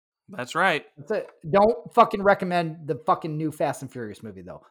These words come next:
Speaker 2: That's bullshit. I'm
Speaker 1: Actually,
Speaker 2: taking that off the table.
Speaker 1: that's my request. If, if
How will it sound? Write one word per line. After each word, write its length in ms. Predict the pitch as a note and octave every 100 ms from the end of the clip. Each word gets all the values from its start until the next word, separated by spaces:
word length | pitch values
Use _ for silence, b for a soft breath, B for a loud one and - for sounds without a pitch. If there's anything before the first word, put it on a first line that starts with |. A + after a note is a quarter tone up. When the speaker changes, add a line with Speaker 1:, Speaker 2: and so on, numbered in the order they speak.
| _
Speaker 2:
That's 200 | C#3 E3+
bullshit. 520 | D#3+ F#3 F3 F3+ F3+ F3
I'm 180 | G#3+ G#3+
Speaker 1:
Actually, 340 | B3 B3+ A3 G3+
Speaker 2:
taking 180 | A3 A3+
that 140 | A3
off 240 | G3 G3 F#3+
the 80 | F3+
table. 260 | F3 B2
Speaker 1:
that's 220 | G3 A#3 G3 G3
my 160 | G3+
request. 600 | A3 A3+ - G#3+ B3 -
If, 240 | A3 E3+ -
if 220 | G3 D#3+